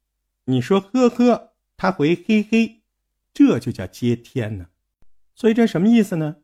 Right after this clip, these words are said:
这是杨万里告诉林子方：“因为你是皇帝的贴身秘书，你接着天呢，就算你是一个。”普通的，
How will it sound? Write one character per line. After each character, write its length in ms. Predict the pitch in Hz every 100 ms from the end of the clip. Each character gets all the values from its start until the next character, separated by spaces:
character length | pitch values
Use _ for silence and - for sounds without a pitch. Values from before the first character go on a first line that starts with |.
| _
这 120 | -
是 100 | 208
杨 180 | 170 170
万 160 | 233 202
里 100 | 135
告 160 | 131 196
诉 120 | 175
林 200 | 143 185
子 100 | 160
方： 380 | 123 185 185 _ _ _ _ _
“因 320 | 151 160 170
为 240 | 160 113 120
你 180 | 139 107
是 180 | -
皇 380 | 127 - 120 143
帝 160 | 202 202
的 120 | 147
贴 320 | 123 _ 202
身 180 | 196 202
秘 360 | 208 233 214 135
书， 360 | - 123 - _ _
你 160 | - 156
接 320 | - 226 240
着 140 | 226
天 480 | 160 - - 240 233
呢， 220 | 208 120 _ _ _ _ _ _ _
就 320 | - 285 202
算 340 | 120 - 107 98
你 140 | 101
是 180 | 92 -
一 100 | 120
个。” 300 | 107 110 - _ _
普 320 | - 139 120
通 340 | 120 - 233 233
的， 260 | 151 -